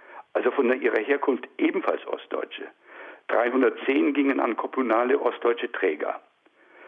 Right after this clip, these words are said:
Also alles in allem, wenn man die reinen Zahlen nimmt, sind etwa vierzig Prozent der Betriebe an Ostdeutsche gegangen. Nicht eingerechnet sind dabei noch die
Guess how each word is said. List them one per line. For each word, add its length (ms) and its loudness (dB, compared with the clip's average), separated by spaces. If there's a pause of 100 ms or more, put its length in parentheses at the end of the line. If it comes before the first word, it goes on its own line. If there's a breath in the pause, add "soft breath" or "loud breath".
(760 loud breath)
Also 200 2
alles 240 2 (120)
in 80 0
allem, 380 2 (400)
wenn 100 0
man 100 2
die 80 -4
reinen 400 0
Zahlen 400 2
nimmt, 280 0 (420 loud breath)
sind 160 2
etwa 220 -2
vierzig 520 -4
Prozent 400 0 (100)
der 100 0
Betriebe 520 -8 (160)
an 160 -2
Ostdeutsche 460 0
gegangen. 480 -8 (420 loud breath)
Nicht 240 0
eingerechnet 640 2
sind 160 -2
dabei 260 4
noch 180 2
die 240 0